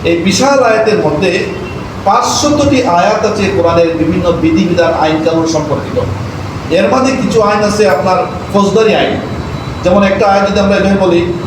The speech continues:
"আস-সারিকু ওয়াস-সারিকাতু ফাকতাউ আইদিয়াহুমা।" এর অর্থটা হলো, কোরআনের আয়াতের অংশ হিসেবে বল-, বলছি আমি,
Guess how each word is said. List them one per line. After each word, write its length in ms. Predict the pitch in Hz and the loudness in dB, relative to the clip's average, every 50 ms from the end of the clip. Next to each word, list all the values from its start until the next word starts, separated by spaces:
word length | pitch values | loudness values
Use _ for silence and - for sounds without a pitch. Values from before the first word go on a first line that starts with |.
| - - - - - | -8 -8 -8 -6 -2
"আস-সারিকু 1040 | 156 165 165 - - 190 196 202 196 190 180 214 233 - - 202 208 202 190 180 | -2 0 0 -2 0 0 2 2 2 2 2 2 2 2 2 0 0 2 2 2
ওয়াস-সারিকাতু 1040 | 175 170 170 - - - 202 202 190 185 185 220 226 - 214 202 202 - 180 175 165 - 220 | 2 2 2 0 -2 0 2 2 2 2 2 0 0 0 0 0 0 0 0 -2 -2 0 0
ফাকতাউ 520 | 233 233 226 233 - 208 196 196 180 175 | -2 -2 -2 0 0 2 2 2 2 2
আইদিয়াহুমা।" 560 | 196 220 214 196 196 175 156 - 143 135 - - - - - - - - - - - - - - - - - - - - - - - - 151 160 156 | 2 2 2 2 2 2 2 2 0 -2 -2 -4 -4 -6 -8 -8 -10 -10 -10 -10 -10 -10 -10 -10 -10 -10 -10 -10 -10 -10 -10 -10 -10 -8 -4 -2 0
এর 120 | 160 165 175 | 0 2 2
অর্থটা 360 | 185 190 - 247 262 262 269 | 2 0 2 2 2 2 2
হলো, 300 | 262 240 214 214 214 - - | 2 2 2 0 0 0 0
কোরআনের 240 | 196 196 196 202 196 | 2 2 2 2 2
আয়াতের 220 | 185 185 196 196 | 2 2 2 2
অংশ 180 | 190 196 - 208 | 2 2 0 0
হিসেবে 300 | 196 190 185 185 180 180 | 0 0 2 2 2 2
বল-, 160 | 180 170 160 | 2 2 0
বলছি 220 | 160 - 185 180 | 0 0 0 0
আমি, 180 | - - - | 0 0 -2